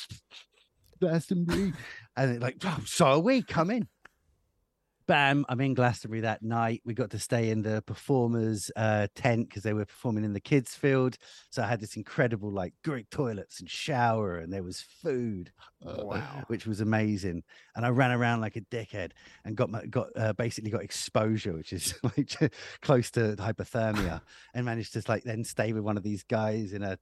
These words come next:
Speaker 1: a van which had a stove in it. And it was just, like, again, this ridiculous community, which I just kinda stumbled across. But the amazing thing was, on the first day,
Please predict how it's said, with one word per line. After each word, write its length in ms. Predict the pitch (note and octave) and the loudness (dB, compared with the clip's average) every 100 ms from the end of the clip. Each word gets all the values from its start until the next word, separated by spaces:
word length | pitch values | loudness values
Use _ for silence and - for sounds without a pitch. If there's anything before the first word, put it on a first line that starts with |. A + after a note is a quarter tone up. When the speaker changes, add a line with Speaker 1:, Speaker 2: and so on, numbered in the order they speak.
| - | -12
Speaker 1:
a 140 | F2+ | -14
van 460 | F2+ - A2 G#2 G2+ | -14 -4 -2 -2 -6
which 140 | F#2 | -8
had 140 | - F2+ | -10 -10
a 100 | F#2 - | -10 -10
stove 560 | - - A2 A2+ G#2 | -10 -4 0 0 -2
in 120 | G#2+ | -2
it. 140 | G#2+ - | -4 -4
And 100 | G#2+ | -8
it 80 | A2 | -8
was 180 | G#2+ | -8
just, 260 | - C#3 - | -2 -2 0
like, 200 | A2+ G#2 - - | -4 -4 -14 -10
again, 360 | C#3+ D3 A2 F2+ - _ | 0 0 0 -6 -20 _
this 180 | C3+ - | -6 -2
ridiculous 720 | C3 - D3+ - - B2 A2+ | -4 2 2 2 -2 -2 -4
community, 720 | - A#2 A#2+ A2+ A2 F#2 F2+ | -4 -2 0 0 -2 -4 -6
which 200 | G2+ - | -6 -6
I 40 | G#2+ | -6
just 180 | G#2 | -4
kinda 200 | - G#2 | -2 -2
stumbled 460 | G2+ - A2 A2 A2+ | -2 -2 -2 0 -2
across. 480 | - C#3 C#3+ - - - - - - - - | 2 0 0 -6 -14 -18 -20 -20 -20 -20 -2
But 100 | B2+ | 6
the 80 | C3 | 8
amazing 480 | C#3 C#3+ C3+ B2 A2+ | 8 8 6 4 -4
thing 180 | A#2 A2+ | -2 0
was, 240 | A2+ G#2+ | 0 0
on 80 | G#2 | -2
the 60 | G2+ | -2
first 480 | - A2 G#2+ - | 0 0 0 -2
day, 420 | B2+ A2+ F2+ E2 | 2 2 2 -6